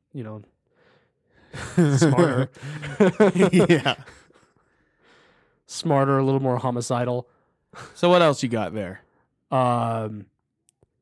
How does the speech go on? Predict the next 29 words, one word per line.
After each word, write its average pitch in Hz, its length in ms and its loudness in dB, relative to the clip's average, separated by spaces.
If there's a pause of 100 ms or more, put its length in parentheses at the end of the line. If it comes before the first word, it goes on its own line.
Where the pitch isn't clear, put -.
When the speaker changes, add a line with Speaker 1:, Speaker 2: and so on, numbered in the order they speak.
(1700)
Speaker 1:
let's 147 160 2
Speaker 2:
Oh, 233 100 6
we 208 100 0
get 220 140 0
Speaker 1:
see. 202 40 -12
Speaker 2:
the 190 80 -4
U 175 240 2
S 190 180 0
S 165 220 -2
Eldridge. 139 800 -4 (1500)
So 147 400 0
what 139 280 0
that's 208 460 0
all 127 260 0
about, 113 520 -6 (400)
the 127 120 -12
Philadelphia, 143 640 0 (140)
and 107 460 -6
we'll 127 100 -8
probably 147 380 4
end 127 100 0
up 107 100 -6
talking 123 280 0
about 107 280 -6
it 110 40 -8
in 107 120 -8
an 107 60 -8
episode, 101 460 -12
definitely, 101 380 -14